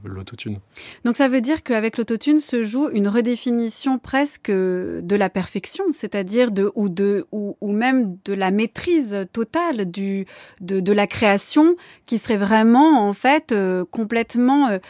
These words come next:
Speaker 2: euh, maîtrisée et qui ne serait pas un élan créateur spontané, euh, sorti d'on ne sait où, mais au contraire, vraiment quelque chose qui serait, euh, pensé, euh, joué, et c'est là où, où, où apparaîtrait la perfection.
Speaker 1: Oui.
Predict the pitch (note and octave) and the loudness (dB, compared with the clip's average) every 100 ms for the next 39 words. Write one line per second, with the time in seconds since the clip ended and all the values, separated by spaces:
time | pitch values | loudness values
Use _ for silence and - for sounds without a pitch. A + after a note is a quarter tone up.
0 | - - G3 G3 G#3+ B3 - - A#3+ A3 | -20 -2 2 4 6 4 0 -4 -2 0
1 | D#4+ D#4 - G#3+ - G#3 B3 A#3+ G#3+ F#3+ | 0 0 -2 -4 -2 -4 0 2 4 4
2 | G#3 A3+ A#3 A#3 B3 C4 - G#3+ G3+ B3 | 4 2 2 0 0 -2 -4 -4 -2 -4
3 | A#3 G#3+ G3+ A3 A#3 A#3+ G#3 F#3 F3+ F3+ | -4 -6 -2 -2 0 0 0 -2 -2 -4
4 | F3 - F#3+ - A3 G3+ - G#3 G#3 E4+ | -6 -8 -10 -6 -2 -2 -4 -6 -2 4
5 | C4+ A#3+ G#3+ A3+ G#3 C#4 D#4 E4+ A3 - | 6 6 2 -2 -2 2 2 2 -2 -6
6 | - - G#3 B3 D#4+ A3+ - G3+ D#4+ - | -18 -2 4 6 6 2 0 0 0 -2
7 | A3 - C4 D4 D4 - - - F#3+ - | -10 -6 0 0 -2 -16 -12 -4 -4 2
8 | C4 C4 - - B3+ C#4+ F4 F4+ - - | 4 4 0 -2 0 0 -2 -6 -18 -20
9 | - G3+ G3 G3+ G3 F#3+ A3 A#3+ D#4 E4 | -6 -4 -2 -2 -2 -2 -2 2 2 2
10 | G#3 G3 A3 G#3+ C#4 E4 - A#3 A3 - | -2 -2 -4 2 2 2 -2 -6 -8 -6
11 | G#3+ - G#3 G3 F#3+ - A3 G#3+ A3 - | -8 -8 -10 -8 -10 -8 -4 -2 -4 -2
12 | C4 A3 G3+ A#3+ - F3+ - _ _ _ | -2 -2 -4 -6 -6 -10 -10 _ _ _
13 | - A#2+ | -2 -2